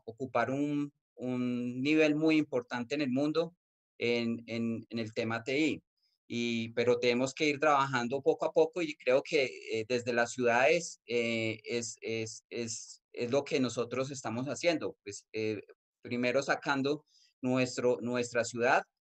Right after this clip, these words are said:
y creo que así lo está haciendo el resto de ciudades, como Pereira, que hoy nos acompaña también en el MIRAF, y también hemos tenido con el Quindío, también tienen sus mesas, y creo que todas estas ciudades,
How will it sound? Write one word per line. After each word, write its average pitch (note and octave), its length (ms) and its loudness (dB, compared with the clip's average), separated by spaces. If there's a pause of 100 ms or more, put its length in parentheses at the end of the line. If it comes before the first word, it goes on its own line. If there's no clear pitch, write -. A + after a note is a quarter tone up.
(240)
y B2 480 0
creo C3 300 4
que C#3+ 140 2
así A#2+ 180 2
lo B2 100 0
está C#3 180 0
haciendo C#3+ 440 2
el C3+ 80 2
resto C#3 320 0
de C#3 60 -4
ciudades, C3+ 600 2 (140)
como A2+ 240 -2
Pereira, A2+ 420 0
que A#2 320 -6
hoy A#2 160 0
nos B2 160 -4
acompaña A#2 600 -4
también A2+ 340 -4
en B2 140 -2
el B2 100 -2
MIRAF, A#2 380 2 (120)
y - 100 -20
también A2+ 280 -4
hemos B2 140 -6
tenido A2+ 340 -4
con B2 120 -8
el A2+ 100 -8
Quindío, C#3+ 560 2
también A2 320 -6
tienen A#2+ 240 -4
sus A2 160 -10
mesas, C#3 480 -4 (280)
y A2+ 140 -8
creo A#2+ 220 2
que C3 240 -8
todas B2+ 340 4
estas C#3+ 220 -2
ciudades, A#2 580 0